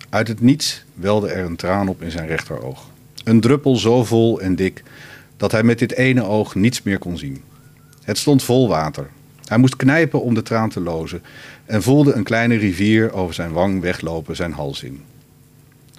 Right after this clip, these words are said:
Hij had de melodie nooit eerder gehoord. Er was geen gebeurtenis of begrafenis die hij kon associëren met deze klanken. Waar kwamen zijn tranen vandaan? Het bleef namelijk niet bij deze ene dikke druppel.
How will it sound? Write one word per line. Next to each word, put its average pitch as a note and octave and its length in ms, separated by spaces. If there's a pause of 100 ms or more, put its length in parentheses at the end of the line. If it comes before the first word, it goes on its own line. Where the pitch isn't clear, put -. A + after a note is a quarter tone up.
(340)
Hij A#2+ 160
had C#3 160
de D3 60
melodie A2+ 500
nooit A2+ 380
eerder G2+ 260
gehoord. - 440 (400)
Er G2 120
was A2 160
geen C3 200
gebeurtenis A#2 600
of F#2 120
begrafenis G#2+ 600
die F#2 120
hij F#2+ 120
kon F#2+ 160
associëren F#2 560
met E2+ 100
deze E2 240
klanken. C#2+ 360 (760)
Waar A#2+ 220
kwamen A#2 280
zijn G2 140
tranen G2 320
vandaan? C#2+ 360 (1000)
Het G2 180
bleef C3+ 320
namelijk E2+ 340
niet E2 140
bij D#2+ 240
deze E2 320
ene E2 180
dikke E2+ 260
druppel. D#2+ 360